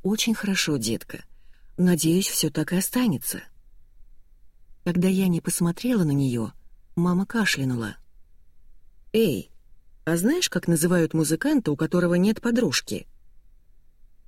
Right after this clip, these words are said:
«Как?» спросила я, глядя на нее искоса. «Бездомный».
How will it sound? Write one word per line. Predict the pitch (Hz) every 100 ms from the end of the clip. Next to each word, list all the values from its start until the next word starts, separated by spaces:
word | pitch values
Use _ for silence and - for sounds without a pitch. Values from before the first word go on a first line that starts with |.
| -
«Как?» | 175 139 180 - - - - -
спросила | - 143 135 151 143
я, | 151 202
глядя | 170 175 165
на | 151
нее | 156 156 180
искоса. | 202 - 123 - 95 - - - - - - - - -
«Бездомный». | 185 220 226 240 117 113 -